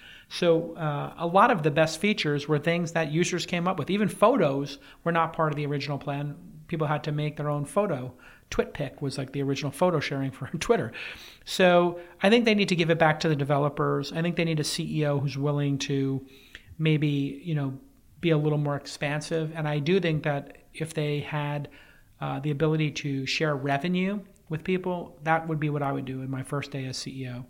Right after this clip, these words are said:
I'd say anybody w-, with a verified account can have their tweets sponsored. If your tweets are sponsored, when you tweet, on the bottom, it will put an ad unit. That ad unit, you get seventy percent of the revenue, we get thirty.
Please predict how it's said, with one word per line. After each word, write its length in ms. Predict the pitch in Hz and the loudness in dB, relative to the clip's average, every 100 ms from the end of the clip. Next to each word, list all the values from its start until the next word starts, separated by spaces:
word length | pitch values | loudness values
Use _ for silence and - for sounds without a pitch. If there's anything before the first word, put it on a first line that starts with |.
| - _ - | -18 _ -6
I'd 120 | 147 | -2
say 120 | 151 | 0
anybody 260 | 170 196 196 | 0 2 2
w-, 340 | 170 151 151 | 0 -2 -4
with 140 | 143 | -4
a 40 | 139 | -4
verified 440 | 143 147 156 160 | -2 -2 0 0
account 420 | 160 151 131 135 - _ _ - _ - | 0 -4 -6 -8 -14 _ _ -20 _ -8
can 180 | 165 143 | -2 0
have 300 | 160 160 160 | 2 0 0
their 120 | 170 | -4
tweets 440 | - 156 156 - | -2 -2 -2 -8
sponsored. 560 | - 151 135 139 139 - _ _ _ _ _ - - | -8 -6 -6 -6 -14 -16 _ _ _ _ _ -20 -6
If 200 | 185 185 | -4 -2
your 100 | 220 | -2
tweets 260 | 220 202 190 | -2 -4 -4
are 40 | |
sponsored, 500 | 175 180 160 156 135 | -2 2 2 0 -4
when 140 | 135 147 | -4 -2
you 100 | 180 | -2
tweet, 520 | - 165 156 - - - - | 0 0 -2 -4 -20 -16 -4
on 140 | 156 | -2
the 60 | 175 | 2
bottom, 380 | 160 143 147 151 | 2 2 0 -4
it 40 | |
will 120 | 151 | -6
put 180 | 143 147 | -6 -4
an 80 | 147 | -4
ad 180 | 147 131 | -4 -4
unit. 300 | 123 123 - - - - | -6 -8 -14 -20 -20 -8
That 140 | 147 151 | -4 0
ad 200 | 165 165 | 0 0
unit, 280 | 170 170 156 | -4 -4 -2
you 80 | 156 | -2
get 140 | 151 | -2
seventy 340 | - 170 190 | -2 -2 -2
percent 300 | 196 165 190 | -4 -4 -2
of 40 | 180 | -2
the 40 | |
revenue, 280 | 175 170 160 | -2 -2 -2
we 40 | 147 | -2
get 200 | 139 - | -4 -4
thirty. 340 | 127 113 | -6 -6